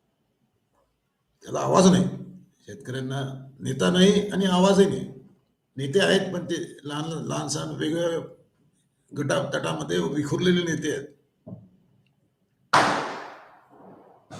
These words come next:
त्यांचा आवाज, त्यांचा प्रभाव काही पडत नाही, त्यामुळे सरकार बिनधास्त आहे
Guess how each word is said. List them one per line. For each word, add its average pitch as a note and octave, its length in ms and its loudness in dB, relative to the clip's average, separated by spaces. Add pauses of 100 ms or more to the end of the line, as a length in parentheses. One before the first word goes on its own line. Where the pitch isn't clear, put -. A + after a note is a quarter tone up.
(460)
त्यांचा D#3 240 -4
आवाज, F3 320 2
त्यांचा - 520 -8
प्रभाव F3 300 4
काही F#3 180 4
पडत F3+ 240 0
नाही, C#3 200 -8
त्यामुळे D#3 360 -8
सरकार E3 320 0
बिनधास्त F3+ 440 4
आहे - 80 -2